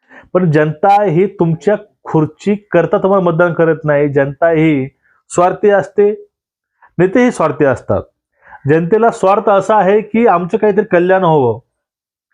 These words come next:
आमचं जे काही मागण्या आहेत, या मागण्या पूर्ण व्हाव्या, हा विचार डोळ्यासमोर ठेवून जनता ही मत करत असते. आणि महायुती यामध्ये सरस ठरते, कारण महायुतीनं आतापर्यंत जनतेचा भ्रमनिरास केला नाही.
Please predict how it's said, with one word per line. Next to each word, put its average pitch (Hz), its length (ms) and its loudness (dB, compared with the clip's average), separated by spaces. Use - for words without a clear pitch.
आमचं 160 360 2
जे 202 140 0
काही 214 160 2
मागण्या 185 340 0
आहेत, 190 220 2
या 202 100 2
मागण्या 175 400 0
पूर्ण 175 320 -2
व्हाव्या, 170 640 0
हा 185 280 0
विचार 190 560 0
डोळ्यासमोर 180 560 2
ठेवून 175 540 -2
जनता 151 320 -2
ही 156 200 0
मत 151 220 -2
करत 156 220 -2
असते. 127 440 -4
आणि 143 200 2
महायुती 160 640 0
यामध्ये 156 640 0
सरस 170 500 -2
ठरते, 165 240 -4
कारण 156 280 -2
महायुतीनं 151 800 0
आतापर्यंत 156 640 -2
जनतेचा 143 580 -2
भ्रमनिरास 143 640 -2
केला 127 280 -2
नाही. 92 200 -6